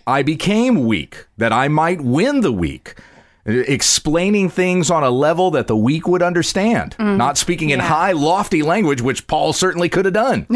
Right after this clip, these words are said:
Speaker 2: Right, yes.
Speaker 1: But helping them understand the word of God. "I have become all things to all men, so that I may by all means save some. So I do all things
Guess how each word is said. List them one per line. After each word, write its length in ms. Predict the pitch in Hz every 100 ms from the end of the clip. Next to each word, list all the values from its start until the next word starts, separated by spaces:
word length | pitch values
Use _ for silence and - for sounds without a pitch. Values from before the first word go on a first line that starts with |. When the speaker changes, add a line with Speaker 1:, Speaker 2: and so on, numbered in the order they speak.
| 226
Speaker 2:
Right, 560 | 254 294 320 294 - 262
yes. 380 | 214 202 233
Speaker 1:
But 120 | 151 139
helping 380 | 156 156 175
them 140 | 175 170
understand 800 | 175 170 - 196 196 90 71 -
the 120 | 131
word 180 | 131 120
of 80 | 104
God. 320 | 110 90 71 -
"I 200 | 135 170
have 200 | 175 139
become 420 | 143 - 135 113 -
all 360 | 143 175 214 220
things 540 | - 190 180 175 156
to 320 | - 185 185
all 340 | - 151 160 170
men, 500 | 147 143 135 131 151 - - _ _
so 240 | - - 185
that 260 | 160 147
I 220 | 135 151 170
may 360 | 160 160 190
by 320 | 147 139 135
all 380 | - 147 180 196
means 720 | 127 101 85 98 151 - - - -
save 460 | - 190 185 196
some. 480 | - 220 247 123 76 - - - _ _
So 240 | - 175
I 120 | 156 156
do 260 | 151 156
all 340 | - 160 214 233
things 540 | 214 180 175 170